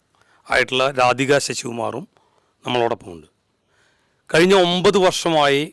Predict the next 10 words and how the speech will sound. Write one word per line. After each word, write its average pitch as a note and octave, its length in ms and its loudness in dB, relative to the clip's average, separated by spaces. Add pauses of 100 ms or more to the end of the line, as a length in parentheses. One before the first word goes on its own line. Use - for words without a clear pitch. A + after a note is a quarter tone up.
(360)
റംസാനിലെ D#3 680 0
എല്ലാ C#3+ 240 2 (160)
നോൽമ്പുകളും C3+ 580 -2 (720)
മുടങ്ങാതെ C#3 520 0
എടുക്കുന്ന C3 380 -4
ആളാണ് A2+ 280 -4 (240)
ശശിയേട്ടൻ. - 380 -12 (760)
ഈ - 20 2 (160)
നോൽമ്പ് E3+ 420 4 (720)
അത് C#3+ 120 0